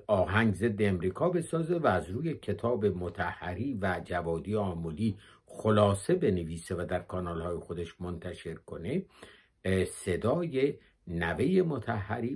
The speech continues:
و فرزند جوادی آملی رو هم در آورده که خوندن کتاب اونها حالا شده مجازات. شاید، اه، مطلق، اه، مهم رو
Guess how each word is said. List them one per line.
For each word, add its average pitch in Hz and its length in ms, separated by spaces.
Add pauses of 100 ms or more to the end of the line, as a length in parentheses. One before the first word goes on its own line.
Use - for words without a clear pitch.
و 107 120
فرزند 82 600 (480)
جوادی 90 520
آملی 85 460
رو 87 100
هم 76 440
در 127 220
آورده 127 460
که 123 340 (240)
خوندن 101 600
کتاب 90 520 (1000)
اونها 104 380
حالا 101 300
شده 95 340
مجازات. - 680 (520)
شاید، 123 360 (340)
اه، 101 280
مطلق، 104 880
اه، 95 80 (240)
مهم 104 520
رو 92 280